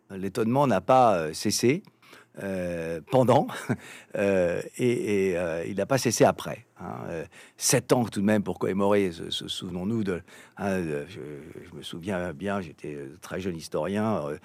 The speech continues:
du, du bicentenaire de la Révolution française. Bon, euh, ça s'est, ça s'est, ça s'est réglé en un an, hein. Euh, on a, on a, on a concentré en quelque sorte <laughs> plusieurs années, et des années vraiment décisives, qui sont le socle, au fond, hein, de notre vie politique aujourd'hui. On a concentré la commémoration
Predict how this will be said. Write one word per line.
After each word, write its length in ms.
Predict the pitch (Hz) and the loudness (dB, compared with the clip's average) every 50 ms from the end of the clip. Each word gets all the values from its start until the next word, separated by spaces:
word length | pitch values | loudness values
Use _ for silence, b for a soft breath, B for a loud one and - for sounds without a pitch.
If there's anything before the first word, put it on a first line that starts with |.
| B B B B - | B B B B -10
du, 180 | - 87 90 82 | -6 -6 -6 -4
du 160 | - 95 92 | -4 -4 -4
bicentenaire 580 | 92 107 101 - 101 98 - - 110 110 104 | -4 -4 -4 -4 -4 -6 -4 -2 0 0 0
de 80 | 87 82 | 0 0
la 120 | 80 78 | -2 -4
Révolution 340 | 76 80 87 - - - - | -4 -4 -6 -8 -8 -10 -12
française. 540 | 85 - 92 92 - 143 156 160 151 113 90 | -10 -8 -8 -4 0 4 4 6 4 4 2
Bon, 100 | 67 57 | -4 -8
euh, 240 | 113 110 - - - - - - - 82 85 85 | -10 -12 -14 -14 -14 -16 -16 -18 -18 -20 -20 -20
ça 180 | 85 - - - | -18 -16 -16 -16
s'est, 200 | - - 73 67 | -14 -14 -12 -12
ça 180 | - - - - | -12 -12 -14 -12
s'est, 260 | - - 76 71 69 B B B B B B - | -12 -10 -10 -10 -10 B B B B B B -14
ça 140 | - - | -12 -12
s'est 200 | 87 - - - | -10 -10 -8 -8
réglé 260 | - 87 95 98 117 117 | -6 -6 -2 0 0 2
en 160 | 104 95 104 | 2 2 4
un 160 | 113 131 147 | 4 6 6
an, 240 | 165 156 123 82 85 - - | 6 6 4 2 -2 -10 -8
hein. 260 | 87 92 104 107 98 90 | -6 -4 -4 -4 -4 -4
Euh, 160 | 85 85 87 87 | -6 -6 -6 -6
on 120 | 87 90 | -6 -6
a, 200 | 87 82 82 78 | -6 -6 -6 -8
on 140 | 76 78 80 | -8 -10 -10
a, 160 | 76 65 62 64 | -10 -10 -10 -10
on 60 | 82 | -10
a 120 | 69 - | -10 -8
concentré 600 | - - 127 139 127 - 123 120 113 - - 131 120 | -6 -2 0 0 0 2 2 2 2 4 2 2 2
en 100 | 101 90 | 2 0
quelque 260 | - 85 - - 87 | -4 -8 -10 -8 -6
sorte 200 | 92 104 87 - _ | -6 -6 -6 -6 _
<laughs> 40 | - | -8
plusieurs 420 | - 117 113 101 - - - 90 B B B B B B - 90 101 | -6 -4 -4 -4 -2 -2 -2 -2 B B B B B B -4 0 0
années, 300 | 104 104 120 120 104 90 | 2 2 2 2 2 0
et 40 | |
des 200 | 80 90 82 80 | -2 -4 -4 -2
années 220 | 98 92 101 101 92 | -2 0 0 0 -2
vraiment 280 | 90 95 95 98 98 | -2 -4 -2 -2 -2
décisives, 720 | 98 92 117 120 - - 131 135 170 247 226 120 73 - - _ _ _ _ | 0 0 0 0 0 0 0 2 4 4 4 4 2 -2 -10 _ _ _ _
qui 100 | - - | -18 -16
sont 160 | - - - | -14 -12 -12
le 80 | 76 82 | -10 -8
socle, 400 | - - - 139 131 - - - | -8 -4 -2 -2 -2 -2 -4 -10
au 60 | - | -14
fond, 300 | - - - 113 107 87 B B B B B B - | -12 -8 -6 -6 -6 -6 B B B B B B -16
hein, 100 | - 82 | -12 -10
de 100 | 82 82 | -8 -8
notre 240 | 78 82 - - 98 | -10 -10 -8 -8 -6
vie 140 | 80 98 98 | -4 -6 -4
politique 420 | - 92 90 87 - 101 - - | -4 -4 -6 -6 -6 -8 -8 -8
aujourd'hui. 440 | 92 - 92 95 98 127 165 180 156 B B B B B | -8 -8 -6 -4 -2 0 0 0 -2 B B B B B
On 140 | - 87 80 | -12 -12 -10
a 80 | - - | -10 -12
concentré 560 | - - 113 110 107 113 104 98 - - 110 | -6 -4 -4 -2 -2 -2 -4 -2 -2 0 0
la 100 | 92 76 | 0 -2
commémoration 720 | - - 78 80 78 69 65 80 - - 127 131 139 139 | -4 -6 -6 -6 -6 -8 -10 -10 -6 -2 0 0 0 0